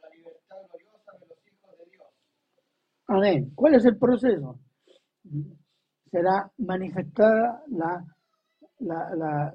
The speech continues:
Speaker 2: la presencia gloriosa de los hijos de Dios. Eso va a suceder en la segunda venida. Y después sigue la creación,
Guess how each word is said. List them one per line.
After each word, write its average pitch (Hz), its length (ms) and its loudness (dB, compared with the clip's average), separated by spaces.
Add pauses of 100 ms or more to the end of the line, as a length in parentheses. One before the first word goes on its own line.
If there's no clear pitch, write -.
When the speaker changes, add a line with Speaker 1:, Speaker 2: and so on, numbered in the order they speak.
Speaker 2:
la 151 140 -6
presencia 175 540 0
gloriosa 214 720 6
de 233 100 -6
los 208 200 -12
hijos 208 240 -14
de 196 160 -12
Dios. 190 220 -8 (220)
Eso 208 260 -6
va 202 120 -2
a - 20 -8
suceder 196 460 -10
en 190 60 -14
la 185 200 -10 (180)
segunda 170 400 -10
venida. 160 400 -8 (2000)
Y 202 220 4
después 247 420 2
sigue 233 280 0
la 262 300 0 (420)
creación, 143 640 -12